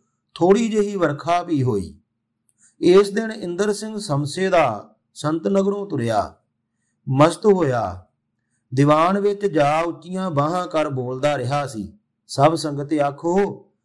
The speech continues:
ਧੰਨ ਸਤਿਗੁਰੂ ਰਾਮ ਸਿੰਘ ਜੀ ਅਕਾਲ ਪੁਰਖ ਤੇ ਧੰਨ ਸਤਿਗੁਰੂ ਪ੍ਰਤਾਪ ਸਿੰਘ ਜੀ ਵੱਡੇ ਪ੍ਰਤਾਪ ਵਾਲਾ।" ਕਈ ਵਾਰ ਕਿਹਾ ਸੀ ਤੇ ਸੰਗਤ ਤੋਂ ਕਹਾਇਆ ਸੀ, "ਸਤਿਗੁਰੂ ਸੱਚੇ ਪਾਤਸ਼ਾਹ ਕੱਲ ਵਾਂਗੂ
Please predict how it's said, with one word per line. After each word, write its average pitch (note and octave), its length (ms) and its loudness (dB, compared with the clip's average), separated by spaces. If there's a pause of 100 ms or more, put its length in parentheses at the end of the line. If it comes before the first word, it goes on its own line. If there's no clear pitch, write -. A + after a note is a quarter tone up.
(180)
ਧੰਨ C#3+ 260 4
ਸਤਿਗੁਰੂ E3 560 -8
ਰਾਮ C#3 320 0
ਸਿੰਘ E3+ 280 -8
ਜੀ E3+ 200 -6
ਅਕਾਲ C3 380 0
ਪੁਰਖ A2 340 -12 (680)
ਤੇ F3+ 120 2
ਧੰਨ E3 340 2
ਸਤਿਗੁਰੂ F#3 460 -2
ਪ੍ਰਤਾਪ D#3+ 520 0
ਸਿੰਘ F#3+ 260 -6
ਜੀ F#3+ 140 -6
ਵੱਡੇ D#3 320 -2
ਪ੍ਰਤਾਪ C#3 440 -4
ਵਾਲਾ।" F#2 480 -8 (640)
ਕਈ E3 240 6
ਵਾਰ F#3 300 2
ਕਿਹਾ D3 380 0
ਸੀ C3 160 -10 (720)
ਤੇ F#3+ 120 4
ਸੰਗਤ D#3 400 -2
ਤੋਂ G3+ 260 -4
ਕਹਾਇਆ C#3+ 480 0
ਸੀ, G#2+ 260 -10 (680)
"ਸਤਿਗੁਰੂ G3+ 520 0
ਸੱਚੇ G3+ 360 0
ਪਾਤਸ਼ਾਹ D#3 840 0
ਕੱਲ F#3+ 360 0
ਵਾਂਗੂ G3+ 520 -4